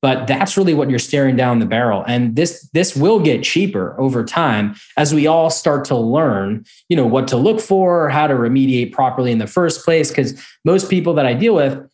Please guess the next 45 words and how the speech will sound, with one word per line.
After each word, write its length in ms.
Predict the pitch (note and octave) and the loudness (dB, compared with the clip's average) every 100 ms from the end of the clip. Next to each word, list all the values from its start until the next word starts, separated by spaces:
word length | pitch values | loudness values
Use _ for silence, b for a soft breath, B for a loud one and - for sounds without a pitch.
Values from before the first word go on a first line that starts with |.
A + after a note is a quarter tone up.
| _ _ _ _ _ _ _ | _ _ _ _ _ _ _
their 340 | B2+ C3+ A#2+ G#2 | -4 -2 -2 -2
home 280 | C#3 C3+ B2 | 0 2 2
is, 340 | A2+ - - | 0 -4 -4
you 100 | D3+ | -2
know, 160 | A#2 G#2+ | 0 -2
thirty 340 | - C#3+ C#3 | -2 0 0
to 80 | C3 | 0
fifty 300 | C3 C#3 C3+ | -2 -4 -2
years 260 | A#2+ G#2+ G#2+ | 0 0 2
old. 480 | F3 E3+ D3+ C3+ B B _ | 2 2 0 -4 B B _
They're, 520 | B2+ B2+ A#2 A2 G#2+ - | -4 -2 0 0 -2 -2
you 80 | B2 | -2
know, 140 | G#2+ | 0
they're 240 | G#2+ A#2 G#2+ | -2 -2 -2
the 300 | G#2 G2+ - _ _ | -4 -6 -12 _ _
third 360 | - D#3+ D3 C3+ | -4 0 0 0
or 120 | A#2+ | -2
fourth 340 | - C3 C3 - | -2 -2 -2 -2
owner, 560 | F3+ F#3 F3+ F3+ F3 B B B | 0 2 2 0 -2 B B B
you 80 | C#3+ | -2
know, 180 | C#3+ C#3 | 0 0
so 220 | C3+ D#3 | 0 0
it's 120 | C#3+ | 0
like, 260 | D#3+ C3+ A2+ | 0 0 0
they're 160 | E3+ F#3 | 0 2
not, 280 | F3 C#3 | 0 0
that, 280 | D3 F#3 - | 0 0 0
they're 120 | D#3+ | 0
not 200 | G#3+ F3 | 0 0
just 180 | C#3+ A#2 | -2 -4
dealing 380 | B2 D#3 D3+ C3+ | -2 0 2 2
with 320 | C3 A#2+ - | 0 -2 -4
whatever 560 | A#2 C#3 C3+ B2 A2+ - | -2 0 0 -2 -4 -10
stuff 400 | - - C3+ C3 | -14 -2 -2 0
that 180 | A#2+ - | -4 -2
they 240 | C3+ D#3+ | 0 0
haven't 340 | D3 B2+ G#2+ G2+ | 0 0 -2 -4
found, 500 | A2 F#2+ F#2+ G#2 B B _ | -2 -2 -2 -6 B B _
but 160 | D3+ D3+ | -2 -2
thirty, 380 | - F3+ F3 D#3+ | -2 0 2 0
forty 360 | - D#3+ D#3 | 0 0 2
years 280 | C#3 D#3 C#3 | 2 2 0
of 120 | C3+ | -2
stuff 320 | - D3 C3 - | -2 -2 -2 -2
that 280 | B2 C3+ | -4 -6